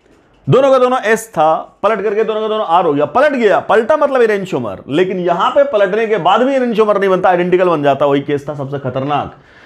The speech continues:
सबसे खतरनाक यही केस है जहां बच्चा फंस जाता है जम के। "सर पलट तो गया,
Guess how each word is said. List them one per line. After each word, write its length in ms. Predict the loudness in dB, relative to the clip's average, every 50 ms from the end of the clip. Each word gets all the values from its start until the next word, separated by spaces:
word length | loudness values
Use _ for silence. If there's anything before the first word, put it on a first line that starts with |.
| -20 _ -4 -2
सबसे 320 | -2 -2 0 2 0 0
खतरनाक 460 | 2 0 -2 -2 -2 -4 -4 -4 -2
यही 160 | 0 0 -2
केस 280 | -2 -2 -4 -6 -6 -6
है 240 | -8 -6 -6 -6 -6
जहां 180 | -4 -4 -4
बच्चा 240 | -4 -6 -6 -6 -6
फंस 240 | -4 0 0 0 2
जाता 280 | 2 2 2 2 2 0
है 100 | 2 2
जम 240 | 0 0 0 0
के। 160 | -4 -4 -6 -8 -12 -20 _ _ _ _ _ _ _ _ _ _ -2
"सर 120 | 0 0 0
पलट 320 | 2 2 2 2 2 2
तो 80 | 2 2
गया, 360 | 2 2 2 0 -2 -6